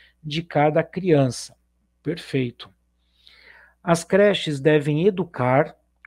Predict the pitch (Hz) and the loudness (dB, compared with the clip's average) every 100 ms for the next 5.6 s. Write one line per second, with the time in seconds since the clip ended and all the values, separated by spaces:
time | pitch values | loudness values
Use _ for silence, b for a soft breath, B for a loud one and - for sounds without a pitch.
0 | _ 220 147 131 131 165 170 _ - 165 | _ -6 2 4 4 2 -2 _ -10 -8
1 | 165 170 170 175 - 170 147 135 127 143 | -4 -6 -4 -6 -4 -4 -2 -2 -2 -6
2 | 185 165 135 123 135 160 170 - 165 147 | -4 -2 -2 0 0 0 -4 -8 -8 -6
3 | 156 147 151 180 202 214 - 165 156 127 | -6 -4 -2 -2 -4 -4 -2 0 -2 -6
4 | 147 139 143 135 135 131 127 127 120 117 | -6 -4 -4 -4 -4 -6 -6 -4 -4 -4
5 | 123 131 170 170 185 | -2 2 2 0 -8